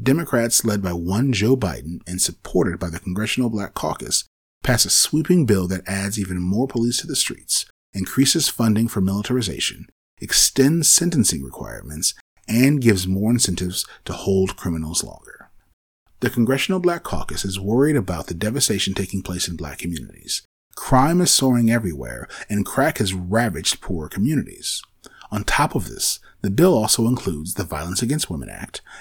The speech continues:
and funding for crime prevention and drug prevention. When pressed on passing something that will most likely escalate the problem,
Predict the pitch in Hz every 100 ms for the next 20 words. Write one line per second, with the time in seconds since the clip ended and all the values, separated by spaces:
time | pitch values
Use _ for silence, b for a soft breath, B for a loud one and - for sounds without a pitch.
0 | B 202 - 165 170 160 - - 113 110
1 | 113 98 90 - 98 101 135 151 - -
2 | - - - - _ _ _ - 127 117
3 | - 160 175 - - 123 117 - 107 -
4 | 80 - - - 165 - 156 131 98 95
5 | 98 135 - 139 113 95 - 113 - 165
6 | 165 - - 139 98 69